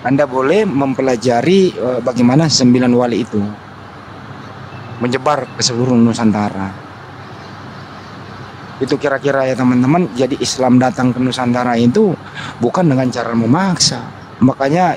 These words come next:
Islam itu rahmatan lil alamin, bukan, eh, dengan cara, eh, invasi, intervensi, enggak gitu. Jadi untuk itu teman-teman berbeda dengan sebelah three G itu,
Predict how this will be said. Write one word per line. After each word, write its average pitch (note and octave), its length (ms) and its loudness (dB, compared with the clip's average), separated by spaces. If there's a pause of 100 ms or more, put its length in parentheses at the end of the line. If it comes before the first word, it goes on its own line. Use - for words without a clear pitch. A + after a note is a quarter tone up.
Islam B2+ 320 2
itu D3 320 4 (560)
rahmatan B2 480 0
lil A#2 80 2
alamin, D3 640 4
bukan, C#3 320 0 (1300)
eh, A2 640 0
dengan A2+ 240 0
cara, B2 560 0
eh, E2+ 400 -10 (400)
invasi, D3+ 640 2
intervensi, D3+ 560 4
enggak C#3 480 2
gitu. - 240 -4 (1200)
Jadi C3+ 240 2
untuk C3+ 240 2
itu D3+ 240 4
teman-teman B2 480 4
berbeda C3 400 2
dengan C3 240 -2
sebelah E3+ 560 0 (720)
three C3+ 240 2
G G3+ 240 4
itu, G3 400 4